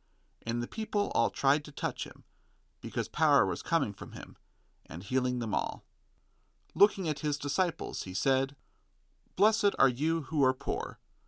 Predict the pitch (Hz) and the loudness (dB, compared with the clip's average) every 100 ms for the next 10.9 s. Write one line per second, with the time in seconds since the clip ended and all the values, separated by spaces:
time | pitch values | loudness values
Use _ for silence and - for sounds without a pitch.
0 | _ _ - 123 143 156 110 98 - - | _ _ -4 0 4 4 4 0 -8 -10
1 | - 110 101 85 - 107 87 - - _ | -6 -4 -4 -6 0 4 4 4 -2 _
2 | _ _ _ _ _ _ _ _ - 190 | _ _ _ _ _ _ _ _ 2 4
3 | 196 185 143 131 147 147 156 143 175 139 | 4 2 4 4 2 0 -4 -4 -2 0
4 | 98 82 50 50 - _ _ _ _ _ | -2 0 -2 -2 -10 _ _ _ _ _
5 | - 131 127 170 160 135 120 107 80 76 | -4 -4 0 2 2 2 2 2 2 0
6 | - 50 50 - _ _ _ _ _ _ | -4 -4 -4 -12 _ _ _ _ _ _
7 | _ _ _ _ _ _ _ 139 170 - | _ _ _ _ _ _ _ 0 0 2
8 | 175 135 131 147 139 - 156 143 131 - | 2 2 4 2 2 -2 -2 2 0 0
9 | - 71 57 - _ _ _ _ _ 135 | -4 -2 -2 -6 _ _ _ _ _ -6
10 | 120 131 98 85 98 65 - - | -2 -2 0 0 2 0 -2 -10